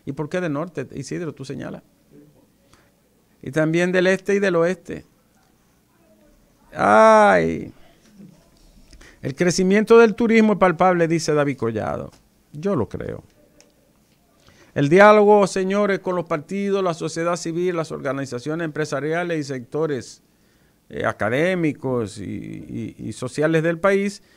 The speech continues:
el diálogo se convoca para el treinta de este mes.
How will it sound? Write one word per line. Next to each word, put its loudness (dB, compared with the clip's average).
el -4
diálogo 2
se -6
convoca -4
para 0
el -4
treinta 0
de 2
este -4
mes. -2